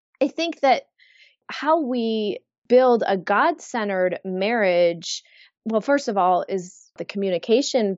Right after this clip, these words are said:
piece. That's very important. And it's just really about serving one another selflessly, making your marriage a priority, like, recognizing that the health of your home really starts there with your marriage.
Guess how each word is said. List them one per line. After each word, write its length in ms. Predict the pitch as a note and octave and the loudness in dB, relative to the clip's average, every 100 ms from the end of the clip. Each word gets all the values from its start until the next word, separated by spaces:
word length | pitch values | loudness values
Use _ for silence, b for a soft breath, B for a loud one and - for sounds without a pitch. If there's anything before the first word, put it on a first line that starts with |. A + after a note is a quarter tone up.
| - | -8
piece. 340 | - F#3 F3+ | -2 0 0
That's 200 | - G#3 | 0 0
very 320 | G3 A3 C4+ A#3 | 0 2 2 2
important. 540 | G3 G3+ G#3 - F3 | 0 0 0 0 -4
And 120 | E3+ | -2
it's 180 | F3 - | -2 -4
just 180 | A3 - | -8 -2
really 300 | A#3 C#4+ C4 | 2 4 4
about 260 | F#3 E3+ | 2 0
serving 460 | - G3 G3+ G#3 F3+ | 0 0 0 0 -2
one 160 | F3 E3+ | -2 -2
another 520 | E3 D3 D3+ - F3+ B B B B | -4 -2 0 -2 -4 B B B B
selflessly, 960 | - G#3 G#3 F#3+ F#3 - F#3 D3+ F3 B B B | 0 0 2 -4 -4 -4 -4 -4 -8 B B B
making 580 | F#3+ G3+ G3+ G#3 B3+ A#3+ | -6 -4 -4 -4 -4 -2
your 340 | A3+ G#3+ G#3 G#3 | 0 0 0 -2
marriage 440 | F#3+ G3+ G#3 G3 | -2 0 0 -2
a 60 | G3+ | -6
priority, 720 | - F#3+ F#3 F#3 G3 F3+ E3+ | -4 -2 2 2 0 -2 0
like, 240 | E3 F3 | 0 -2
recognizing 840 | F#3 G#3 A3 A#3+ G#3 F#3+ F#3 F#3+ F3+ | 0 -2 0 -4 -2 -4 -4 -4 -2
that 160 | F3+ - - | -2 -4 -4
the 100 | A3+ | -4
health 320 | A3 D#4 A4 | 0 0 0
of 160 | F#4 G3+ | -2 -4
your 120 | F#3+ | -4
home 360 | F#3 G#3 B3 E4+ G#4+ b b b | -4 -2 -2 -4 -10 b b b
really 280 | A3+ D4+ F4+ | -2 0 0
starts 500 | D4+ - A3+ B3+ - | -2 -2 -2 -2 -4
there 400 | G#3+ F#3+ F#3 F3 | -2 0 0 -2
with 240 | E3+ G3 F3 | -2 -4 -2
your 160 | F3+ | -4
marriage. 720 | F3 F3+ F#3+ D#3 E3 E3 - | -2 -2 -2 -2 -4 -4 -10